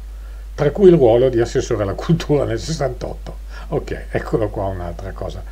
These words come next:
che si è inventato totalmente. E poi è morto il diciotto dicembre del novantaquattro a Bolzano, e questo gliel'avevo detto io. A questo punto gli ho chiesto il, se sa qualcosa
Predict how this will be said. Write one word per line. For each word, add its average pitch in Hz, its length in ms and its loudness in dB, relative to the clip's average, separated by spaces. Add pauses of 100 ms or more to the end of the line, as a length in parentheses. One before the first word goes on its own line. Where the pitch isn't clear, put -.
(280)
che - 140 0
si - 140 -2
è 104 40 0
inventato 92 520 -6
totalmente. - 680 -12 (640)
E 160 80 -4
poi 113 240 2
è 104 60 -2
morto 113 340 0
il 87 40 -4
diciotto 117 360 -4
dicembre 104 420 -4
del 98 80 -4
novantaquattro 98 540 -4
a 107 40 -6
Bolzano, 107 480 0 (280)
e 180 140 2
questo - 280 2
gliel'avevo 101 400 0
detto 95 320 -4
io. 90 280 -6 (340)
A - 100 -12
questo 226 300 2
punto 202 640 4
gli 123 100 0
ho 127 80 8
chiesto 110 640 0
il, 117 120 -2
se - 300 -6
sa - 160 -2
qualcosa 110 760 -4